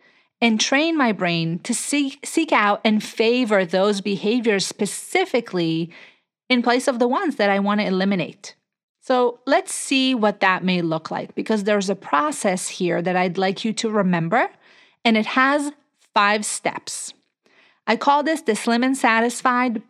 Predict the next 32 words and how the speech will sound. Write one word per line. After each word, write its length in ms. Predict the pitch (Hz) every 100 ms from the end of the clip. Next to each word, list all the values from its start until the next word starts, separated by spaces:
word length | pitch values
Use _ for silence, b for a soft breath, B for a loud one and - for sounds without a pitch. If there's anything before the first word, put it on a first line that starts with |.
| _
Brain 540 | 180 202 240 262 254 -
Blueprint 720 | 190 180 214 - 175 - - -
because 260 | 175 190
I'm 120 | 190
going 280 | 190 220 262
to 100 | 269
be 160 | 269 269
referring 720 | 214 196 - 196 208 214 208
back 320 | 175 175 -
to 160 | 233 240
it. 180 | 254 -
It's 220 | 196 - 202
that 300 | 208 269 -
powerful 640 | 247 226 226 220 233 233
and 180 | - 202
it 140 | 180
works 420 | 190 208 226 - 202
really, 320 | 196 208 208
really 360 | 180 185 175
well. 360 | 160 160 143 165 B B
So 160 | - 226
I 140 | 208
definitely 500 | 185 247 262 294 285
want 300 | 247 226 214
you 60 | 220
to 60 |
pay 200 | 190 208
attention 420 | 185 208 202 220 233
here 300 | 240 294 302 B -
so 140 | 208
that 160 | 196 190
you 480 | 202 240 320 294